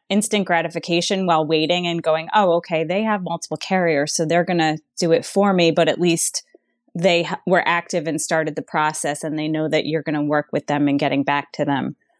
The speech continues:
on stuff. So I find that, like, you know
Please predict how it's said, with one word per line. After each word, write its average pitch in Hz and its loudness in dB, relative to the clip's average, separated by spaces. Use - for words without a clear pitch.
on 147 2
stuff. - -2
So 185 4
I 175 2
find 190 -2
that, 165 0
like, 156 -2
you 202 2
know 160 2